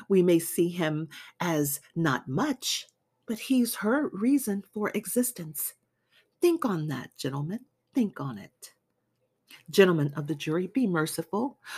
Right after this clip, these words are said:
For God's sake, be merciful. He is innocent of all charges brought against him.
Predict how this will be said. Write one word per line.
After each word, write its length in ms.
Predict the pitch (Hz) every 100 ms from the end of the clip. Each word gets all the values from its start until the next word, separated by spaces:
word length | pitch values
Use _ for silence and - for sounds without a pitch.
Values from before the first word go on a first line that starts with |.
| -
For 120 | 220
God's 380 | 233 247 202 -
sake, 320 | - 262 -
be 100 | 196
merciful. 480 | 156 151 - - 180
He 260 | - 339
is 200 | 254 247 -
innocent 400 | 294 262 247 -
of 120 | -
all 180 | 208 196
charges 480 | - 220 220 180 -
brought 320 | 208 196 180
against 420 | 165 214 220 -
him. 220 | 175 139